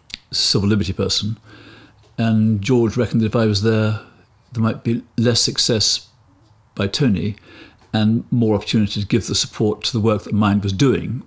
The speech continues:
which was and is and will be important. So it, it, it, it's ask, and if I can give, I will.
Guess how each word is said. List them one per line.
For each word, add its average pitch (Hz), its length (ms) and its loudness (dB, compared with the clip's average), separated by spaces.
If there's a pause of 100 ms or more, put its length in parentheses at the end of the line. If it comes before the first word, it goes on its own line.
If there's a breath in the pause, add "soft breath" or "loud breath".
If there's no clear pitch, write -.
(140)
which - 220 -4
was 110 380 2
and 107 160 0
is 107 380 0
and 110 160 2
will 110 140 4
be 98 160 -2
important. 110 480 -6 (320 loud breath)
So 127 280 0 (240)
it, - 300 -8
it, - 120 -12
it, - 300 -6
it's - 180 -8 (1300)
ask, 143 420 2
and 123 120 2
if 113 80 -4
I 117 60 2
can 123 120 2
give, 123 400 0
I 127 60 0
will. 127 380 0